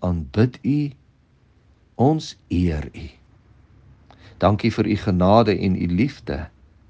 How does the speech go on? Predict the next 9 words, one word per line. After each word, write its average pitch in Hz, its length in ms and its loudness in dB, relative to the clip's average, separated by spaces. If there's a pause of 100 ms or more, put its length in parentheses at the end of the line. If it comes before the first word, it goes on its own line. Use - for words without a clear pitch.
(1300)
Ons 101 200 -2
het 90 160 0
dit 92 200 -4
so 135 440 -2
nodig, 82 640 -6 (760)
want 107 440 0
ons 120 360 -4
is - 80 -8
sondig. 78 640 -8